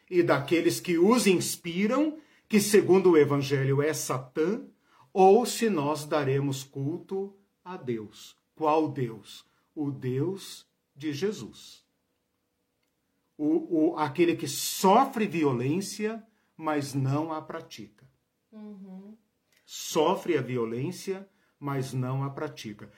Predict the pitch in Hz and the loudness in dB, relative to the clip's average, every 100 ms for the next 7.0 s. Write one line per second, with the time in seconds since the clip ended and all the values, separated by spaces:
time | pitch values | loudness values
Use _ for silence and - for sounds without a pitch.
0 | _ 156 156 143 147 208 214 190 131 147 | _ -4 0 4 4 4 2 -2 0 2
1 | 190 151 160 175 - 240 - - 147 143 | 2 4 2 2 -2 -2 -4 -20 2 6
2 | 202 202 - - 214 185 220 294 277 214 | 6 4 -4 0 6 8 8 8 6 6
3 | 208 165 175 196 226 226 214 226 220 143 | 4 4 4 4 4 0 4 4 4 0
4 | 131 - 127 _ _ - - _ 233 208 | -4 -8 -16 _ _ -20 -20 _ 4 6
5 | 202 170 - 220 202 180 180 156 156 156 | 6 4 4 8 8 6 2 4 4 6
6 | 143 139 143 123 139 160 170 156 127 120 | 6 4 4 0 2 2 0 -2 -4 -6